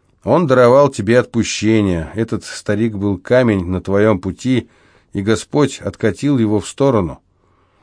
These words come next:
"Ну, конечно, этот труд еще не окончен.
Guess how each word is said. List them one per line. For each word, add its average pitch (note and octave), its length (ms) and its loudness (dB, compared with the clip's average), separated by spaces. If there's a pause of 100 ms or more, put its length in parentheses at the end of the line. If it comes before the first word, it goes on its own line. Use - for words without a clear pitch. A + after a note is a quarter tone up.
(320)
"Ну, D#3 380 -2
конечно, G#2+ 840 -2
этот G2 320 -4 (200)
труд G2 380 -6 (400)
еще G2+ 380 -4
не F#2+ 140 0
окончен. A#2+ 680 -2